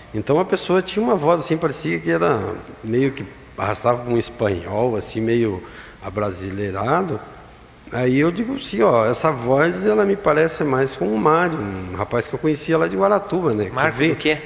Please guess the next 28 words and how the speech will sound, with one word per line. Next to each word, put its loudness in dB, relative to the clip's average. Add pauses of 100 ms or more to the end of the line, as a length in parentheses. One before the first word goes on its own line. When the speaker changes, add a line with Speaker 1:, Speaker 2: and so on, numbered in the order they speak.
(140)
Speaker 1:
Mário. 4 (300)
Speaker 2:
Mário. 0
Speaker 1:
É 2
um 4
Speaker 2:
Mário 4
Speaker 1:
rapaz 4
Speaker 2:
do 0
Speaker 1:
que 2
eu 2
Speaker 2:
quê? -6
Speaker 1:
conhecia, 4
porque 2
a 8
voz, 4
assim, 4
ele 0 (120)
falava 4
meio 4 (180)
rouco, 4
Speaker 2:
Sobrenome 4
Speaker 1:
assim, 4
meio 4
Speaker 2:
não -2
sabe 0
dele? 0
Speaker 1:
Não, 4
senhor. -2 (120)
Speaker 2:
Tá. -4